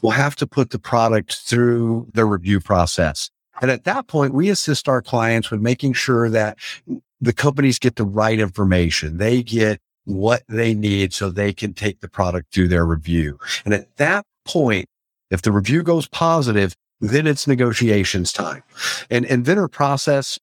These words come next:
we are a profit maximizer. Our team of negotiators have over thirty years of combined experience in royalty negotiations.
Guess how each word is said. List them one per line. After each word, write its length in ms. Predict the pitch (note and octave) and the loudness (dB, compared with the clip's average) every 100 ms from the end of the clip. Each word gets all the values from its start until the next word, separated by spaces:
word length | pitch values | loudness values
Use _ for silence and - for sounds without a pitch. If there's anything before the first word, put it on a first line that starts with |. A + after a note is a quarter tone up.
| _ | _
we 400 | B2 C#3 F#3 G3 | 0 2 2 0
are 500 | - B2 A#2+ A#2 A#2 | 0 2 2 2 0
a 120 | G#2+ G#2+ | -2 -4
profit 580 | - - B2+ A#2+ C3 | -4 0 0 0 -2
maximizer. 840 | G#2+ G2 - G2+ F#2 E2 D#2 - - - - - - | 0 -2 -2 -4 -2 -2 -4 -6 -12 -14 -14 -14 -2
Our 180 | A#2+ F3+ | 0 0
team 380 | - E3 D3+ C#3+ | -2 0 0 0
of 120 | B2 | -2
negotiators 880 | A2 A2+ C3 - B2+ A#2+ B2 C3 | -2 0 0 0 0 2 0 -2
have 160 | - A2 | -2 -2
over 180 | G#2 F#2+ | -2 -6
thirty 380 | - C3 C3+ C3+ | -4 0 2 2
years 340 | A#2+ A#2+ A2+ | 2 2 0
of 120 | G#2+ | -4
combined 640 | - F#2+ G#2+ G#2+ A2+ A2+ | -6 -4 0 2 2 0
experience 1000 | G#2+ G#2 F#2+ - - G#2+ A2+ A2+ A2+ G#2+ | -4 -10 -6 -8 -4 0 2 4 2 0
in 220 | G#2 F#2+ F2+ | -2 -4 -6
royalty 420 | G2 A2 A2+ A2+ A2 | -2 0 0 -4 -6
negotiations. 1080 | G2+ F#2+ F2+ F2+ F2+ A2+ - C3 C3+ C#3 | -4 -4 -4 -2 0 0 0 0 0 -4